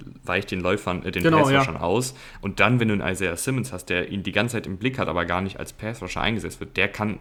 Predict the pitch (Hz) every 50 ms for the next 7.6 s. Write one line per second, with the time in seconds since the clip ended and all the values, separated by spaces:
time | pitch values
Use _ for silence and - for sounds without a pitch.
0 | - - 101 107 117 110 101 95 98 98 - 120 127 127 - - - - 76 85
1 | 82 82 87 85 85 80 90 90 92 87 85 85 87 87 - - - - _ -
2 | - - 90 98 98 90 92 92 92 - 95 90 87 87 - - - 82 - -
3 | 87 - - 95 - - - - 85 87 90 - - - - - - - - -
4 | - 139 135 156 156 156 151 156 160 147 - 131 131 131 131 139 135 131 135 -
5 | - 143 139 139 131 135 131 127 139 135 131 135 123 113 131 131 - - 139 135
6 | 131 - - 123 127 120 110 123 127 - 143 135 156 151 147 143 135 135 - 139
7 | 135 143 131 131 135 135 131 135 127 - - 135